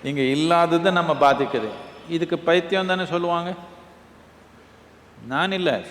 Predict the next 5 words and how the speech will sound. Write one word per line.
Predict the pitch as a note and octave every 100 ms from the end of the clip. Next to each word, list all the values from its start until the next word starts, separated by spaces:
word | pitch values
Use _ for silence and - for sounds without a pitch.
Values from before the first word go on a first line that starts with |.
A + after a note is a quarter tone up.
| - - -
நீங்க | G#2+ G2 G2 B2+
மெடிக்கல்ல | E3 G3+ G3+
கேட்டுக்கோங்க. | G3+ F#3 F3+ F3 A3+ - - - - - - - - - - - - - - - - - - - - - - -
இங்க | A#2
இல்லாதது | A#2 B2+ D#3+ E3+ E3 E3 F#3 D#3+